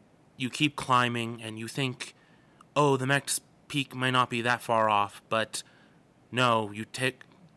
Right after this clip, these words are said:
twenty steps and you're just as far away up this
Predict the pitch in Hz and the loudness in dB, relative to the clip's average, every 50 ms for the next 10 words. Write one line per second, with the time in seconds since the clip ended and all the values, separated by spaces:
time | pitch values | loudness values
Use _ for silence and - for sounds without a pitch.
0 | _ _ _ - - 131 131 131 123 - - - 135 123 117 107 - - - - | _ _ _ -6 -2 2 2 2 2 2 0 2 4 4 2 2 0 -4 -6 -6
1 | - - 113 110 107 107 104 107 110 107 104 - _ _ _ - - - 135 127 | -4 -4 -6 -4 -4 -4 -2 0 0 0 -2 -2 _ _ _ -14 -2 0 0 2
2 | 120 - 120 104 - - 110 107 104 101 98 95 95 104 95 92 87 92 - - | 2 0 -2 -4 -4 -2 0 2 2 2 0 -2 -2 -4 -4 -6 -6 -10 -18 -20
3 | _ - - - - - - - - - - _ _ 120 - - - 127 120 107 | _ -20 -20 -20 -20 -20 -20 -20 -20 -20 -20 _ _ -2 -2 0 -2 -2 0 0
4 | - - | 0 -4